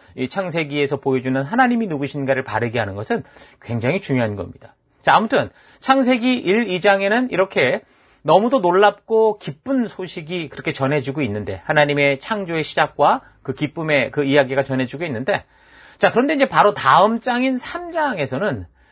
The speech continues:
바로 그냥 인간의 타락의 사건으로 연결이 됩니다. 여기서 이제 죄라는 개념이 나오는데, 세상에 지금 어떤 종교도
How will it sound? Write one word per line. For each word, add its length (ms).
바로 300
그냥 260
인간의 500
타락의 500
사건으로 760
연결이 420
됩니다. 480
여기서 400
이제 240
죄라는 720
개념이 380
나오는데, 560
세상에 500
지금 260
어떤 340
종교도 720